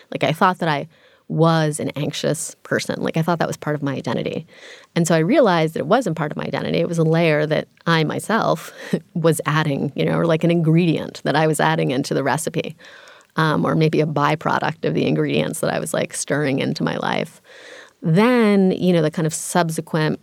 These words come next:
time after that just became, uh, you know, and it's something I'm still doing, kind of, um,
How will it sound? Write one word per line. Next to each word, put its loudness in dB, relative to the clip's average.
time 2
after 2
that 2
just -2
became, -2
uh, -2
you 0
know, 0
and -2
it's -8
something -4
I'm -4
still 2
doing, 4
kind 0
of, 0
um, -2